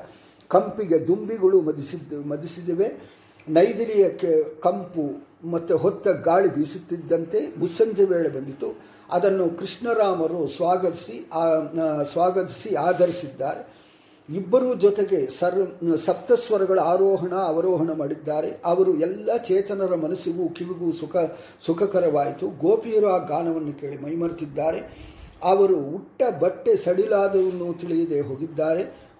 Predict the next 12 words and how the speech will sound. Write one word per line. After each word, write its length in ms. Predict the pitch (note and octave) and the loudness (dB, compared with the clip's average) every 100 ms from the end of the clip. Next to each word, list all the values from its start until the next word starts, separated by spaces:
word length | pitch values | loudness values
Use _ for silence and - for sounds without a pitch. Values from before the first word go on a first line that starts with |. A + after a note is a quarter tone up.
| - | -4
ತುರುಬಿನ್-, 500 | A3 A#3+ A3+ A3+ G3+ | -2 0 -2 -4 -4
ತುರುಬಿಂದ 600 | - G#3+ A#3 A#3 G#3+ G3+ | -2 -2 -2 -4 -2 2
ಹೂ 440 | F#3+ D#3 - G3 | 4 4 2 -2
ಮೇಲೆ 360 | G#3 G3+ G3 F#3 | 0 0 2 2
ಉದುರುತ್ತಿದ್ದನ್ನು 880 | D#3+ E3 F#3+ F#3+ G3 D3 D#3+ D3+ C#3+ | 4 2 2 0 -6 -2 -2 -2 -4
ಗಮನಿಸಲಿಲ್ಲ. 880 | - C#3+ D#3 E3+ E3 E3 F3 G3 - - - - - _ - | -6 -6 -6 -4 -2 0 0 -2 -8 -20 -20 -20 -20 _ -14
ಹೀಗೆ 600 | G#3+ B3+ A#3+ G#3 E3 E3 E3+ - F3+ | -4 -2 4 4 4 0 -4 -8 -8
ಕೃಷ್ಣರಾಮರು 840 | F3+ F3+ - A#3+ A3 G3 F#3 E3+ | -8 -10 -4 -2 0 0 0 0
ಉನ್ಮತ್ತದಂತೆ 920 | D3+ G3+ G#3 A3 G#3+ F#3 F3+ E3+ E3+ | 0 0 -2 0 0 0 0 -2 0
ಯಥೇಚ್ಛವಾಡುತ್ತಾ 960 | D3+ D#3+ G#3+ - A#3 G3+ F#3 F3+ - E3 | 2 4 2 2 2 4 2 0 0 0
ವಿಹರಿಸುತ್ತಾಗ 880 | C#3+ D3+ F#3+ G3+ G3 - E3 E3+ D3 | 2 2 2 2 -6 -4 0 2 2
ಅಲ್ಲಿಗೆ 580 | D3+ F#3+ F#3+ D#3 C#3+ | 0 0 0 0 -2